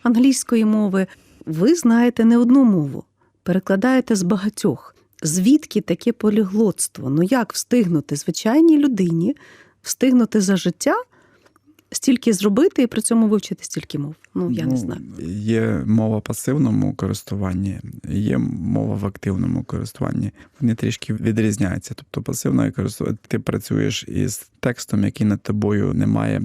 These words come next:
Speaker 2: такого психологічного аспекту живого спілкування. Всі мови так чи інакше мають св-, свої філологічні спільні корені і граматичну структуру. Якщо це так розкласти, воно є просто бажання. І тому я закликаю дійсно українців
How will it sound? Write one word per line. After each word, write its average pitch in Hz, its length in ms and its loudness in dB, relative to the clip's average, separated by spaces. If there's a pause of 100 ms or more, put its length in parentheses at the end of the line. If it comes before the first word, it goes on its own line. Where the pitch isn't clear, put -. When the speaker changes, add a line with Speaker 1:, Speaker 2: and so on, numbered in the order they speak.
(140)
Speaker 2:
такого 98 260 -4
психологічного - 720 -4
аспекту - 460 -6
живого 98 320 -2
спілкування. - 800 -10 (540)
Всі 143 420 0
мови 123 380 2
так 123 220 -6
чи - 120 -4
інакше 113 420 -2
мають 117 360 -2 (220)
св-, - 100 -8
свої 117 340 -2
філологічні 110 840 -2 (320)
спільні 120 480 -2
корені 113 600 0 (340)
і 101 520 0
граматичну 117 640 -2
структуру. 110 540 -6
Якщо 110 800 -2
це - 200 -4
так - 220 -6
розкласти, 123 600 -4
воно 127 280 0
є 135 140 2
просто - 320 -6
бажання. 110 480 -4
І 110 40 -4
тому - 240 0
я 123 160 0
закликаю - 760 -2
дійсно 110 460 -2
українців 113 640 0